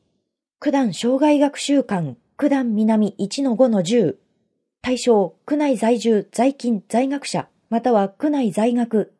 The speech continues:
在園の幼児、児童、生徒の保護者。定員二十名抽選。食べやすく栄養豊富で家庭での食育にもぴったりなバナナ。産地による様々な違いを学び食べ比べる。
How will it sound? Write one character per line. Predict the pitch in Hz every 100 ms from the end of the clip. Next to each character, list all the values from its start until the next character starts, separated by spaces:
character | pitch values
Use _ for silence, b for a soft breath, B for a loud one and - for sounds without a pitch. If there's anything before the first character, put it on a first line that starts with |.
| -
在 | 190 202
園 | 185 165 - _ -
の | 240
幼 | 226 277 269
児、 | 151 - -
児 | 254
童、 | 277 214 139 -
生 | - 285
徒 | 277 185
の | 143
保 | 196
護 | 254
者。 | - 185 - _ _ _ _ _ _ _ -
定 | 254
員 | 269 262 226 180 -
二 | 233
十 | 277 311
名 | 226 165 135
抽 | - 226
選。 | 233 214 156 - _ _ _ _ _ _ -
食 | 185
べ | 269
や | 294
す | 285
く | 220 180
栄 | 196 269
養 | 294 285
豊 | 262 247 254
富 | 233
で | 208 196 -
家 | 190 269
庭 | 302
で | 302 269
の | 202
食 | 180 269
育 | 285 294
に | 277
も | 226 175
ぴ | -
っ | -
た | 294
り | 285
な | 185 131
バ | 196 302
ナ | 285
ナ。 | 160 - _ _ _ _ _ _ _
産 | - 294 285
地 | 233
に | 233
よ | 220
る | 214
様 | 214 170 269
々 | 294 262
な | 226
違 | - 220 247 262
い |
を | 254
学 | 233 233 220
び | 214 -
食 | -
べ | 269 269 285
比 | 277
べ | 226
る。 | 147